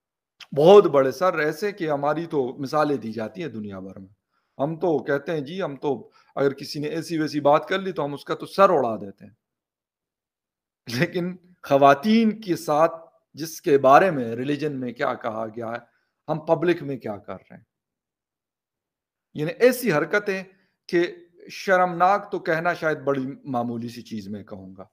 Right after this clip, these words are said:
कि बहुत मामूली वर्ड है ये। अच्छा, फिर कहते हैं जी दुनिया में हम जाते हैं यार, दुनिया वाले हमें,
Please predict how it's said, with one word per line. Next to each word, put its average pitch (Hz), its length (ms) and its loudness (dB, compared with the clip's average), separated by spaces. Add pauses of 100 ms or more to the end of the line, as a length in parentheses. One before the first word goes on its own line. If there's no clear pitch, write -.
(220)
कि 262 60 -8
बहुत 311 220 -4
मामूली 156 440 0
वर्ड 107 320 -4
है 101 140 -10
ये। 95 180 -16 (360)
अच्छा, 104 240 -12 (560)
फिर 453 80 6
कहते 480 240 4
हैं 427 40 0
जी 415 160 -2
दुनिया 330 360 6
में 285 120 6
हम 269 160 4
जाते 247 320 4
हैं 254 80 -2
यार, 254 220 0
दुनिया 233 360 -2
वाले 226 220 6
हमें, 202 420 0